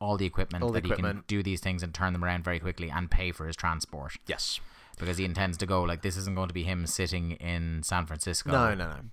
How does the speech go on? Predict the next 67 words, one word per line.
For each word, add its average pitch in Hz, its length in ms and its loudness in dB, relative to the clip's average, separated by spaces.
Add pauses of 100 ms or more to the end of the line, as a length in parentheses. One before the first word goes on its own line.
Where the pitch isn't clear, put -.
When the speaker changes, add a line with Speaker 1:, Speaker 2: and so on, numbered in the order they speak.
(120)
Speaker 2:
I 135 80 6
mean, 135 100 8
at - 40 2
Speaker 1:
conducting 143 240 4
Speaker 2:
this 156 140 6
Speaker 1:
interviews 165 200 10
Speaker 2:
point, - 20 2 (220)
Speaker 1:
on - 80 4
Speaker 2:
he'll 131 80 2
Speaker 1:
Skype. - 20 0
Speaker 2:
be 123 120 6
able 110 120 4
to 113 80 0
buy 110 280 4
his 104 200 -2
own 92 140 -2
fucking 85 300 -4
plane. 90 160 2
Speaker 1:
I 92 80 6
believe, 92 240 2
yeah, 90 100 4
you 85 140 2
said 90 240 4
that 82 140 0
to 98 80 0
him 87 80 0
on 85 100 0
Twitter, 90 240 2
Speaker 2:
Yeah. 82 100 0
Speaker 1:
is 80 60 0
that, 82 120 2 (120)
didn't 147 180 6
he? 90 60 4
Speaker 2:
<laughs> 87 60 4
Speaker 1:
Yeah, 78 140 4
he's, 90 380 0
um, 85 400 2 (560)
he's 123 200 2
a - 20 2
great 143 200 8
lad. 117 220 8
He's 101 180 0
generally, 110 480 6 (120)
he's, 92 160 0
he's 95 440 0
one 101 200 2
of 92 140 2
the, 92 240 2
the 92 140 -2
nice 95 320 2
guys, 90 300 2
sincere 92 540 2
guys 85 360 4
in 85 80 -2
video 87 200 2
game 82 240 0
journalism. 82 720 0
Wish 87 180 -2
him 87 60 -2
all 82 100 0
the 82 80 -4
best. 82 400 0
Um, 78 420 0
if 78 220 2
you're 80 140 0
someone 92 320 2
who 85 420 0